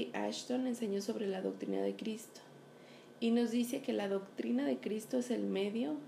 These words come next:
el único medio por el que podemos obtener todas las bendiciones que están disponibles a través de la expiación de Jesús.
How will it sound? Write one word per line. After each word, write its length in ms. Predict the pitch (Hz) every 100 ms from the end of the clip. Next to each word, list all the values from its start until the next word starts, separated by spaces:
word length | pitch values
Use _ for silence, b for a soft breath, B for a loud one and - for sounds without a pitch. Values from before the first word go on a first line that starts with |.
| -
el 200 | 196 208
único 280 | 277 311 277
medio 300 | 240 226 226
por 120 | 240
el 100 | 202
que 120 | 190 190
podemos 440 | 196 196 202 202
obtener 460 | - 190 190 196 - - - -
todas 320 | 240 233 247
las 180 | 247 240
bendiciones 600 | 208 208 202 208 208 220
que 100 | -
están 240 | 196 196
disponibles 680 | 202 196 - 190 196 202 196
a 60 | -
través 360 | 180 185 180
de 80 | 196
la 60 | 180
expiación 540 | - - 185 185 -
de 80 | 98
Jesús. 480 | 107 107 131 -